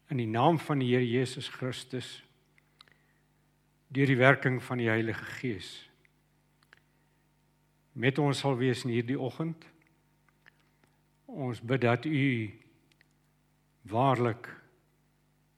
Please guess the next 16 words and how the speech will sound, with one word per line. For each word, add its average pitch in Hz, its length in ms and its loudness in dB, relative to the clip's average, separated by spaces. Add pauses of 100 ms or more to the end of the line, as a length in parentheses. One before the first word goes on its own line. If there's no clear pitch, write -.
(320)
U 135 140 0
self, 139 460 2 (920)
in - 100 -14
die 95 60 -14
besonder 151 500 0
U 135 180 -8
Seun 143 440 0
Jesus 123 340 -4
Christus, 156 600 -6 (1700)
sal 147 320 -2
verheerlik. 147 640 0 (1700)
En 160 100 -6
ons 120 140 -6
bid 139 200 4
dat 135 220 6
U 143 180 -2